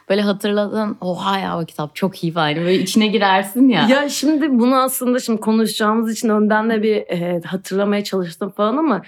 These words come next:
Speaker 2: Şimdi bayağı bir zaman geçmiş arkadaşlar yaşımızı düşündüğümüzde. <laughs> Yani
Speaker 1: Kaç
Speaker 2: ne kadar
Speaker 1: yaşındasın?
Speaker 2: iki binli olsam da
Speaker 1: <laughs>
Speaker 2: çok zaman geçtiği için, e, çok fazla böyle yani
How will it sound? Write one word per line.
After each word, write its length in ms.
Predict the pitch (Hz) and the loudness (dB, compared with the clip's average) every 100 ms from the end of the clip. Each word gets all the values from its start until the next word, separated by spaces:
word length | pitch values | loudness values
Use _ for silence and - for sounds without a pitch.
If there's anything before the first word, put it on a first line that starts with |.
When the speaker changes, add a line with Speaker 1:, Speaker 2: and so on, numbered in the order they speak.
| - | -14
Speaker 2:
Şimdi 440 | - - 254 262 - _ _ - | -6 -2 0 -2 -8 _ _ -10
bayağı 440 | 175 220 262 254 | 0 2 2 0
bir 60 | 262 | 0
zaman 400 | 214 220 247 226 | 0 2 2 0
geçmiş 480 | 190 190 208 - - | 0 -2 -6 -4 -2
arkadaşlar 640 | 185 160 175 180 - 180 | -2 -2 -4 -4 -4 0
yaşımızı 540 | 190 185 202 190 196 | 0 0 0 -2 -2
düşündüğümüzde. 880 | 190 196 208 196 185 196 170 214 - | -2 -2 0 2 0 0 0 -2 -2
<laughs> 160 | 190 202 | -2 0
Yani 200 | 185 170 | 0 2
Speaker 1:
Kaç 280 | 175 185 - 170 | 2 2 0 2
Speaker 2:
ne 120 | 233 302 | 2 4
kadar 180 | 330 | 4
Speaker 1:
yaşındasın? 140 | 294 269 | 4 2
Speaker 2:
iki 200 | 277 233 | 4 4
binli 300 | 269 262 262 | 6 6 6
olsam 640 | 247 247 - - 269 311 | 4 2 2 2 4 4
da 260 | 240 196 226 | 4 4 2
Speaker 1:
<laughs> 760 | 339 - - - 277 254 269 - | 2 2 2 2 2 2 0 -2
Speaker 2:
çok 300 | - 285 285 | 0 2 2
zaman 440 | 233 269 285 320 349 | 2 2 2 2 2
geçtiği 520 | 311 302 - 320 311 | 0 -2 -2 -2 0
için, 220 | - 381 - - - - - | 0 -2 -4 -14 -16 -4 2
e, 220 | 226 220 | 4 4
çok 260 | 294 302 | 0 0
fazla 360 | 320 311 294 320 | 2 2 2 0
böyle 260 | 320 330 - - - | 2 0 -2 -12 -2
yani 260 | 214 220 | 0 0